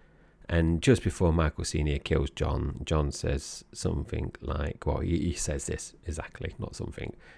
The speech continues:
"I'm glad it's you." And then the camera pans out to the surrounding buildings, and we see people watching what's happened. So I wonder what their thoughts are. Are they happy that the John Rooney, the,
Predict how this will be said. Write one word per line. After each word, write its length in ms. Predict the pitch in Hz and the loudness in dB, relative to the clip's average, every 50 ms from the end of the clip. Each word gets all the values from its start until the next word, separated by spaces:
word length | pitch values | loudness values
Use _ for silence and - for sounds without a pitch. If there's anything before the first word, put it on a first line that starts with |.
| - - - | -20 -6 -2
"I'm 120 | 80 82 | 0 2
glad 280 | 80 82 73 69 69 73 | 4 4 2 2 2 0
it's 180 | - - - | -2 -2 -2
you." 220 | 82 65 67 69 - - - - - - - - - - - - - - - | 0 0 0 0 -2 -6 -14 -20 -20 -20 -20 -20 -20 -20 -20 -20 -20 -8 0
And 100 | - 95 | 6 8
then 120 | 98 95 90 | 8 8 8
the 60 | 90 | 6
camera 380 | - - 127 117 104 92 87 82 | 4 4 4 6 6 6 4 2
pans 400 | - - 87 80 82 82 76 80 | 2 4 4 4 4 6 4 4
out 360 | 73 73 73 73 71 - - - | 4 4 4 2 0 -2 -4 -2
to 100 | - - | -2 0
the 80 | 71 69 | 0 0
surrounding 560 | - - 78 73 73 73 76 73 73 73 73 | 0 0 0 2 4 4 4 4 4 2 4
buildings, 480 | 69 73 73 76 73 71 69 69 76 78 | 4 4 4 4 4 2 0 0 0 2
and 100 | 78 78 | 2 2
we 80 | 76 | 2
see 240 | 76 - - 85 80 | 0 2 4 4 4
people 480 | - - - 90 85 - - - 78 73 | 4 4 4 4 4 4 2 0 0 2
watching 560 | 82 90 - - - - - 76 71 73 73 - - | 2 2 2 0 -2 -4 -2 0 0 -2 -4 -6 -8
what's 260 | - 80 85 - - | -4 -4 -4 -2 0
happened. 440 | - 101 - - - 92 - 67 - | -2 -2 -2 0 -2 0 0 0 0
So 80 | - 98 | 0 2
I 40 | |
wonder 260 | 95 123 160 175 185 175 | 2 4 4 4 4 4
what 160 | 170 - - | 4 2 2
their 140 | 139 139 127 | 2 2 2
thoughts 340 | - - - - - - - | 0 0 -2 -2 -2 0 -2
are. 260 | - 69 71 69 - - - | 0 0 0 -2 -4 -6 -6
Are 100 | - 78 | -4 -2
they 100 | 98 95 | -2 -2
happy 440 | - - 107 101 - - - 98 87 | 0 0 -2 -2 0 0 0 4 4
that 180 | 87 - - - - - _ _ _ _ - - - - _ - - - | 4 2 2 -2 -14 -20 _ _ _ _ -20 -20 -20 -20 _ -20 -10 -2
the 400 | - 87 85 82 85 - 82 - - - - _ - | 0 0 0 0 0 -2 -4 -6 -8 -12 -18 _ 0
John 420 | - 87 82 85 87 87 82 76 - - - - - - - - _ _ _ _ | 4 4 6 6 6 4 2 0 -2 -8 -20 -20 -20 -20 -20 -20 _ _ _ _
Rooney, 460 | - 82 85 90 98 98 95 95 95 95 | -2 4 6 6 8 8 6 6 6 4
the, 220 | 82 90 87 85 | 4 4 2 2